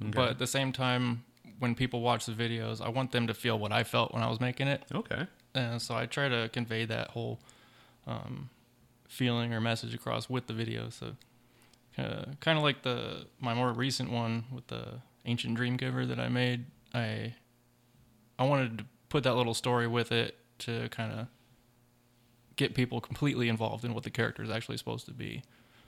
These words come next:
Speaker 2: So.
Speaker 1: And what, what, what, what, what is it for, since this is a,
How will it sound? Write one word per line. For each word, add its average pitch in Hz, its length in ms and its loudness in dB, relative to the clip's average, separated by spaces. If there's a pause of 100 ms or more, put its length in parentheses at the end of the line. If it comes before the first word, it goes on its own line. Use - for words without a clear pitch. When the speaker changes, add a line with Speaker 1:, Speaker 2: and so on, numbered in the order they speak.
(420)
Speaker 2:
So. - 260 -8 (960)
Speaker 1:
And 110 320 2
what, 113 140 4
what, 110 220 -2 (280)
what, 110 260 2
what, 113 280 2
what 127 160 10
is 120 140 6
it 120 200 2
for, 113 340 6 (220)
since - 240 6
this 123 160 10
is 117 200 10
a, 110 320 12